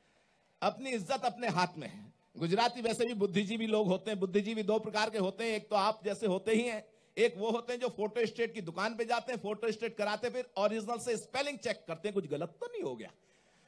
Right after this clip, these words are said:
तो मैं ऐसा मानता हूं, जो ताली नहीं बजाएंगे तो मैं समझ जाऊंगा दूसरी प्रकार वाले हैं, या तो दूसरी प्रकार वाले हैं या उन्होंने हीरे खरीद लिए होंगे।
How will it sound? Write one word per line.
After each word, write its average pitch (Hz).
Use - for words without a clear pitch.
तो 143
मैं 196
ऐसा 214
मानता 214
हूं, 226
जो 220
ताली 214
नहीं 214
बजाएंगे 202
तो 220
मैं 220
समझ 185
जाऊंगा 190
दूसरी 190
प्रकार 196
वाले 196
हैं, 220
या 196
तो 196
दूसरी 190
प्रकार 208
वाले 196
हैं 220
या 180
उन्होंने 208
हीरे 185
खरीद 160
लिए 147
होंगे। 117